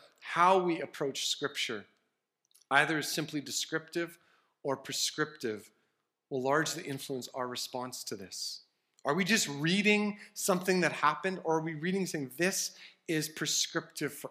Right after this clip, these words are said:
our lives"? And if Scripture is simply descriptive, then it largely has no impact for our lives. We're just reading something that happened. That's great. That was back then. That was for then. That has nothing to do with my life now. But that's not how we respond.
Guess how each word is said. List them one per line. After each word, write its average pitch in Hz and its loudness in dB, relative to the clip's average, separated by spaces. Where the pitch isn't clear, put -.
our 127 -2
lives"? - -10
And 170 8
if 185 2
Scripture 214 2
is 175 0
simply 185 2
descriptive, 143 0
then 160 4
it 165 0
largely 175 6
has 196 6
no 151 2
impact 117 -4
for 120 -4
our 110 -2
lives. 101 -8
We're 135 -6
just 147 -4
reading 165 0
something 160 -4
that 127 -2
happened. 165 0
That's 165 4
great. 160 4
That 135 -6
was 156 -8
back 151 8
then. 143 2
That 139 0
was 151 -6
for 156 -6
then. 139 -2
That 185 10
has 175 6
nothing 151 2
to 131 -6
do 127 -4
with 123 -6
my 107 -2
life 101 -10
now. 92 -14
But - -6
that's 175 2
not 175 0
how 165 -2
we 175 -4
respond. - -12